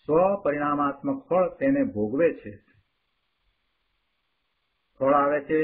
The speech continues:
એ પણ સ્વપરિણામાત્મક ફળ છે. કેમ કે જે કાર્ય કર્યા એ તો ભાવ કર્યા ને, એટલે ભાવ બંધ થાય. સ્વપરિણામાત્મક કર્મને કરે છે એટલે જે કાર્ય કર્યું હોય તો ભાવ રૂપે કર્યું,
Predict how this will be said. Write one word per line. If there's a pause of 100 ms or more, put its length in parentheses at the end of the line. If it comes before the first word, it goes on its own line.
(120)
એ
પણ (1800)
સ્વપરિણામાત્મક (100)
ફળ
છે. (160)
કેમ
કે (540)
જે
કાર્ય
કર્યા (320)
એ
તો
ભાવ
કર્યા
ને, (100)
એટલે
ભાવ
બંધ
થાય. (1120)
સ્વપરિણામાત્મક (100)
કર્મને
કરે
છે (120)
એટલે
જે
કાર્ય
કર્યું
હોય
તો
ભાવ
રૂપે
કર્યું,